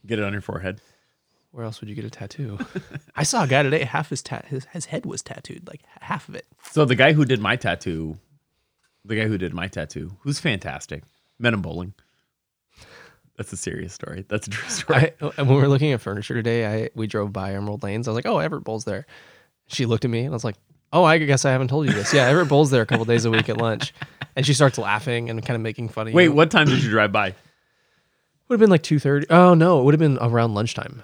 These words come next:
Speaker 1: I was literally in the building bowling at the time. I bowled from about eleven thirty to twelve forty-five, one.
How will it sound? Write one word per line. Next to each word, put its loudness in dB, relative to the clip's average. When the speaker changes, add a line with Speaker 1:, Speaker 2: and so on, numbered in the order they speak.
Speaker 1:
I 0
was -6
literally -2
in -6
the -4
building -6
bowling -14
at -12
the -20
time. -16
I -4
bowled -4
from -8
about -8
eleven -8
thirty -8
to -14
twelve -8
forty-five, -10
one. -16